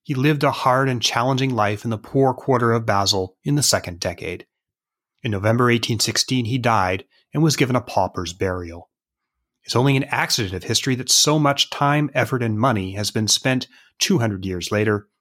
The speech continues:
to learn the secrets we might have known then just by talking to him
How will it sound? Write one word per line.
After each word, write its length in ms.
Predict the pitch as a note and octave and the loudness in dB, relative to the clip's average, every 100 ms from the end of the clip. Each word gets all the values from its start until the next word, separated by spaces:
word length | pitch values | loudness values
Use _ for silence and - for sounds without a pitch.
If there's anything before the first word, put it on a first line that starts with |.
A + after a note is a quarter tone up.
| _ _ - | _ _ -20
to 120 | F#2+ | -6
learn 240 | A2+ D#3 E3+ | 0 2 2
the 60 | |
secrets 500 | - - E3+ D3 C3 | 2 2 2 0 0
we 80 | C#3+ | 0
might 220 | B2 A#2+ | 0 2
have 100 | C#3+ | 2
known 320 | C#3 C#3+ D3 B2 | 2 2 2 0
then 360 | D3 F2+ E2+ _ _ - | 0 -2 -6 _ _ -6
just 180 | G#2 | -4
by 120 | - A2 | -2 -4
talking 460 | - D3 B2+ G2+ | 0 0 0 -6
to 160 | - G2+ | -8 -10
him 140 | - | -10